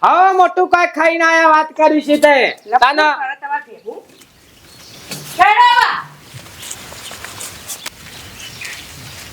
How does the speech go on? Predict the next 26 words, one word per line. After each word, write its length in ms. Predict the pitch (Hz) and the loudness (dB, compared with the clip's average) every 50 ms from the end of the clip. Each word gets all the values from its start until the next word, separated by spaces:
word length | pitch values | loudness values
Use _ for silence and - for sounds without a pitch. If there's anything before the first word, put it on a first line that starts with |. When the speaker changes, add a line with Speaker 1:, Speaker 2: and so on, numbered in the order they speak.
| - 135 131 | -4 -2 2
Speaker 1:
વાત 300 | 143 175 226 294 302 - | 2 2 2 2 2 0
આખી 300 | 330 330 330 - 330 339 | -2 -2 0 0 2 2
અલગ 320 | 320 320 320 330 339 320 | 2 2 2 2 2 2
છે 240 | 320 320 - 330 349 | 0 0 0 0 2
ડોશી, 420 | 339 330 320 302 311 311 370 392 453 466 403 | 4 4 2 2 0 -4 -6 -6 -4 0 2
વાત 240 | 339 349 359 349 392 | 4 4 4 2 2
આખી 240 | 381 370 370 349 381 | -2 0 2 2 2
અલગ 300 | 370 359 359 381 381 381 | 2 4 2 2 0 2
છે. 180 | 381 370 415 427 466 494 415 - | 2 2 2 4 4 2 2 2
તારા 260 | 392 370 370 403 403 | 2 4 4 4 2
ભટ્ટાના 640 | - - 302 294 - - - 320 359 381 403 392 381 - | 2 0 -2 -4 -2 0 0 2 4 4 2 0 2 2
શાકમાં 440 | 320 330 339 339 - 381 392 - 311 | 2 2 2 2 0 0 2 4 4
વાત 240 | 320 381 381 - | 4 2 2 0
આખી 240 | 381 370 370 - 381 | -2 -2 0 0 0
અલગ 260 | 381 370 370 381 370 | 2 2 2 0 0
છે. 220 | 370 - 349 381 392 359 - - _ _ _ _ | 0 2 2 4 4 4 0 -2 _ _ _ _
તાના 340 | - 277 330 339 349 370 392 403 - - _ _ _ _ _ _ _ _ _ _ _ _ _ _ _ _ 277 277 | 0 0 2 4 4 2 2 0 -2 -8 _ _ _ _ _ _ _ _ _ _ _ _ _ _ _ _ -20 -14
Speaker 2:
ઈ 40 | 277 | -2
તો 100 | - 320 | 2 4
અલગ 300 | 294 285 294 320 339 339 | 4 4 4 2 0 2
જ 140 | 381 392 403 | 2 2 2
હોય 200 | 415 415 415 415 | 2 0 2 2
કે 100 | 403 349 - - - _ _ - 220 | 2 0 0 0 -6 _ _ -10 -6
મી 140 | 254 311 330 | -4 -2 2
રોધ્યો. 460 | 339 330 277 226 - 269 294 311 269 190 - - _ _ _ _ - | 2 2 0 0 0 2 4 4 4 4 0 -6 _ _ _ _ 0
તાણા 420 | 277 269 254 269 294 320 359 359 | 2 2 2 2 2 0 0 -2